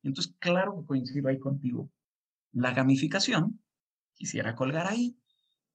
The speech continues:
también es una herramienta. Entonces, yo sí sugiero inmensamente que la consulten para que vean cómo la pueden, este, utilizar y aprovechar.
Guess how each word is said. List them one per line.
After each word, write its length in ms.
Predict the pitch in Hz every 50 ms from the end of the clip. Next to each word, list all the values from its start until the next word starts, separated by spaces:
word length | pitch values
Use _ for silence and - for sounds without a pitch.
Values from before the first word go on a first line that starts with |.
| _ _ _ _ _
también 400 | - 165 165 156 160 180 180 180
es 140 | 175 - 156
una 180 | 151 147 143
herramienta. 580 | 139 139 117 113 - - 113 - - - _ - - _ _ _ _ _ _ _ _ _ _ _ _ _ _ _ _ _ _ _ _
Entonces, 720 | 131 131 131 131 170 175 170 - - 185 175 - - - _ _ _ _ _ _ _ _ _ -
yo 200 | 131 156 190 -
sí 120 | - 139
sugiero 320 | - - - - 120 120
inmensamente 600 | 120 117 117 - 123 - 123 113 113 113 110 -
que 120 | - - 117
la 120 | 117 117
consulten 720 | - 123 123 120 - 151 143 135 139 147 139 135 139 - - _ _ _ _
para 200 | - 143 143 139
que 140 | 143 147 135
vean 400 | 127 143 143 156 151 147 143 143
cómo 300 | - - 170 156 143 135
la 120 | 131 -
pueden, 340 | - - - - 104 - - - 90 - - _ _
este, 260 | - - - - 127
utilizar 480 | - - 123 117 117 113 - 123 120 110
y 60 | 110
aprovechar. 560 | 107 107 113 110 101 110 - - - - -